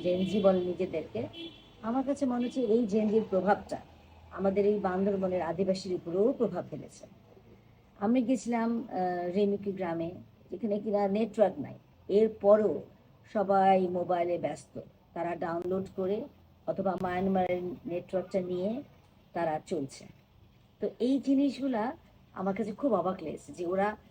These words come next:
যান্ত্রিক যুগে চেষ্টা করছে থাকার না, নেটওয়ার্কের বাইরে। আমরা নেটওয়ার্কের বাইরে ছিলাম কারণ ওখানে আমরা নেট পাই নাই, এরপরও কিন্তু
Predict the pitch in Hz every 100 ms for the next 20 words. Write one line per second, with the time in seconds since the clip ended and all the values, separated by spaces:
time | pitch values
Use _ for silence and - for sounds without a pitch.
0 | _ _ - 202 202 226 240 226 302 285
1 | - 190 196 226 208 240 247 247 233 -
2 | - 226 233 - 285 269 240 233 196 190
3 | 196 170 170 151 - - - - 190 190
4 | 202 202 214 185 175 180 202 190 151 -
5 | - - - - - 185 214 254 254 220
6 | 226 233 202 190 190 185 185 185 190 175
7 | 175 180 180 175 185 196 208 170 147 147
8 | 247 - - - - - - - - 233
9 | 277 - 254 247 302 320 294 277